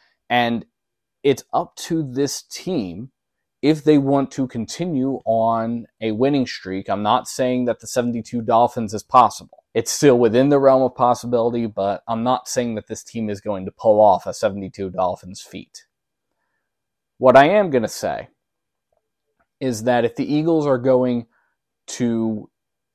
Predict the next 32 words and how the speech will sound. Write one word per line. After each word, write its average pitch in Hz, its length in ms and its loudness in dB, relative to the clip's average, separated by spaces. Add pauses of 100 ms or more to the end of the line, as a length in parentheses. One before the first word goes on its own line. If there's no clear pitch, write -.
(120)
continue 160 580 -2
in 135 180 -2
their 117 160 0
winning 131 400 0
ways, 92 540 -4 (340)
they 120 160 0
do 143 460 -2
need 135 760 -4 (560)
to 120 180 -6
do 123 360 0
a - 20 4
lot 113 480 2
better 101 300 0
than 98 160 -8
they 95 120 -8
did 98 240 -10
this 95 200 -8
game. - 160 -20 (300)
They'll 131 180 6
have 135 180 4
an 135 80 2
opportunity 135 600 0
to 147 240 -4
next 131 520 0
week 156 280 -4
when 120 120 -6
they 107 120 -6
take 135 360 -4
on, 139 380 4
in 151 220 -2
Los 139 260 -2
Angeles, 104 580 -10